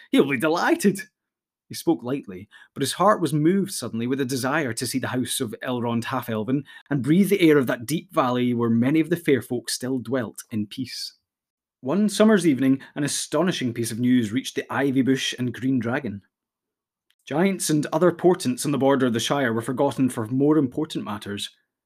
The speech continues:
Mister Frodo was selling Bag End. Indeed, he had already sold it to the Sackville Bagginses. "For a nice bit too," said some. "At a bargain price," said others. "And that's more likely when Mistress Obede is the buyer."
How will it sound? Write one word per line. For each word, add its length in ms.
Mister 300
Frodo 440
was 220
selling 400
Bag 300
End. 360
Indeed, 280
he 80
had 100
already 300
sold 340
it 180
to 100
the 80
Sackville 760
Bagginses. 800
"For 140
a 60
nice 320
bit 260
too," 580
said 300
some. 320
"At 100
a 60
bargain 600
price," 600
said 240
others. 320
"And 260
that's 200
more 220
likely 400
when 220
Mistress 440
Obede 600
is 140
the 80
buyer." 580